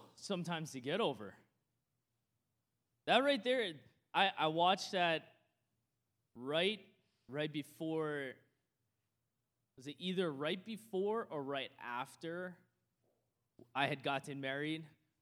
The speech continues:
Can't remember. It was one of two. I'm thinking, I'm gonna assume that it's more after the fact. I've heard stuff like this before, but it, it never really s-, sinks in until you're,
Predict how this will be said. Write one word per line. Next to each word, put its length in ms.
Can't 220
remember. 260
It 60
was 120
one 140
of 100
two. 160
I'm 220
thinking, 400
I'm 80
gonna 100
assume 540
that 120
it's 200
more 320
after 600
the 120
fact. 420
I've 160
heard 240
stuff 320
like 180
this 160
before, 560
but 180
it, 200
it 120
never 340
really 220
s-, 760
sinks 540
in 400
until 320
you're, 240